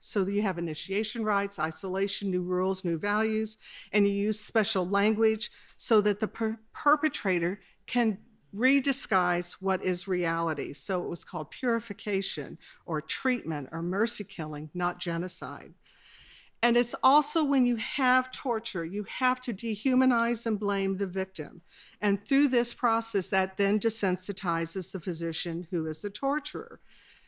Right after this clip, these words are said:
You have social modeling, modeling of group violence. You have a routine exposure to violence.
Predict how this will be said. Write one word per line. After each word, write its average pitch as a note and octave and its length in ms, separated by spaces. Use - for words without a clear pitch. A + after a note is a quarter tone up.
You G#3+ 160
have G#3 200
social A#3 440
modeling, B3 720
modeling A#3+ 500
of G#3 140
group G3 200
violence. A#3+ 680
You G3+ 100
have F3+ 200
a F3+ 60
routine F#3+ 520
exposure A#3 560
to A#3+ 100
violence. A#3 640